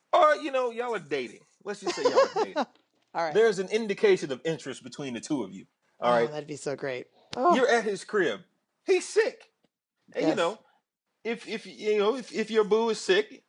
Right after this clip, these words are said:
Speaker 1: he's got a hundred three degree fever, you're like, "Oh, man, you know what? I'll take care of you. Whatever, whatever." Let's say your parents show up at his crib unannounced.
Speaker 2: Right.
Speaker 1: And they're like, "Oh, Jess, we gotta go." "Why?"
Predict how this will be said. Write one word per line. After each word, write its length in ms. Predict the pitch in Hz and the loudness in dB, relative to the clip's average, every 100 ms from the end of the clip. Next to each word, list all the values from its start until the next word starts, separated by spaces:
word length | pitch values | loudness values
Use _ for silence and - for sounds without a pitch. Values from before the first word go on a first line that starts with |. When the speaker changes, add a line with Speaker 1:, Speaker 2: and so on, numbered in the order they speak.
| _ | _
Speaker 1:
he's 140 | 202 185 | -8 0
got 120 | 185 | 0
a 40 | |
hundred 300 | 185 190 190 175 | 2 -2 -4 -6
three 140 | 190 | -8
degree 280 | 175 170 185 | -6 -8 -8
fever, 380 | 151 139 294 370 _ _ _ _ - | -6 -8 -8 -12 _ _ _ _ -6
you're 120 | 311 | -2
like, 100 | 262 | -2
"Oh, 200 | 262 240 | 0 -2
man, 300 | 226 220 208 _ - | 0 -4 -6 _ -8
you 80 | 202 | 0
know 80 | 196 | 2
what? 100 | 175 | 4
I'll 160 | 165 | 2
take 200 | 165 139 117 | 0 -4 -6
care 140 | 101 | -10
of 60 | 98 | -10
you. 120 | 101 | -6
Whatever, 280 | 110 98 92 | -4 -4 -4
whatever." 380 | 104 92 - - _ _ _ _ _ | -4 -6 -10 -20 _ _ _ _ _
Let's 300 | - 320 392 | 2 2 2
say 180 | - 233 | -2 -2
your 320 | 196 196 185 | 2 4 4
parents 520 | - - 214 165 113 - | 0 0 2 2 0 -4
show 280 | - 139 | -2 0
up 280 | 143 127 - _ _ _ _ - | 2 0 -2 _ _ _ _ -4
at 120 | 165 | -2
his 220 | - 165 - | 2 0 0
crib 400 | - 170 113 98 _ _ _ _ _ | -2 0 0 -6 _ _ _ _ _
unannounced. 640 | 233 240 190 165 104 - - - - - - - _ | -2 0 0 -2 -4 -10 -16 -14 -12 -12 -12 -16 _
Speaker 2:
Right. 320 | 175 165 139 - _ _ _ - | 2 4 2 -2 _ _ _ -6
Speaker 1:
And 100 | 165 | -4
they're 100 | 190 | 0
like, 260 | 180 151 139 - | 0 0 -2 -2
"Oh, 340 | 165 143 98 - - _ _ _ _ - | -2 0 -4 -12 -18 _ _ _ _ -4
Jess, 260 | 135 110 | -2 -2
we 120 | 117 131 | -4 -4
gotta 180 | 107 | -4
go." 240 | 104 101 85 _ _ _ _ _ _ | -4 -6 -6 _ _ _ _ _ _
"Why?" 520 | 107 113 113 151 202 | -4 -2 0 0 -2